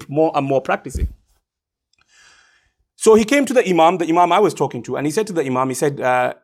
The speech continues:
"Can I speak to you?" And he has a white beard now. And he says, the Imam said, "Yes, sure. What, what, what do you like to?" And as soon as he went into the room to have a conversation with him, he had tears rolling down.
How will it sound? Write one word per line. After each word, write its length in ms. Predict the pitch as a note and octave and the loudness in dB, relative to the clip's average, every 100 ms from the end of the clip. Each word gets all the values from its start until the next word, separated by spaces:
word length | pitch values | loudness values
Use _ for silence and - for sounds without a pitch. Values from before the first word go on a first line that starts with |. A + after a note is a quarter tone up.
| _ _ - | _ _ -10
"Can 100 | C#3+ | -4
I 80 | E3+ | -4
speak 300 | - E3+ E3+ | -2 -6 -6
to 100 | - | -16
you?" 160 | A#2 - | -14 -4
And 100 | F3 | 0
he 40 | |
has 100 | A#3 | 2
a 20 | A3+ | 4
white 200 | A#3 D#3+ | 2 0
beard 180 | C#3+ | -6
now. 220 | A2 C#3 _ | -8 -16 _
And 80 | C3 | -14
he 40 | |
says, 220 | - D#3+ | -8 -4
the 120 | C#3+ C#3 | -4 -2
Imam 260 | C#3+ F3 | 0 -2
said, 240 | D#3+ D3+ C3+ | -2 -6 -6
"Yes, 180 | D#3+ | -12
sure. 300 | - F#3+ F#3 _ _ _ _ F#4+ | -8 -6 -6 _ _ _ _ -12
What, 220 | F#3+ D3+ | -6 -2
what, 160 | G#3 A#3 | -2 -2
what 140 | C#3 | -4
do 60 | C3+ | -4
you 40 | |
like 80 | C3 | -6
to?" 120 | - C#3 _ - - - | -8 -20 _ -20 -12 -2
And 140 | F#3 | 0
as 120 | F3+ | 0
soon 140 | A3 C4 | 0 0
as 100 | A3 | 2
he 60 | |
went 240 | G#3 G3+ G#3 | 2 2 0
into 220 | E3+ D#3+ | 0 2
the 100 | C#3+ | 2
room 300 | D#3+ G#3 C3+ | 4 2 0
to 120 | - | -2
have 140 | C3+ C3 | -2 -2
a 40 | |
conversation 520 | C#3+ B2+ - A#3 F3 | -2 -4 0 0 0
with 100 | C#3 | -2
him, 100 | A#2+ | -2
he 80 | A#2+ | -2
had 120 | D#3 | -2
tears 300 | - A3 A#2+ | 0 -2 0
rolling 220 | A#2+ A2 | -6 -8
down. 180 | - - | -12 -16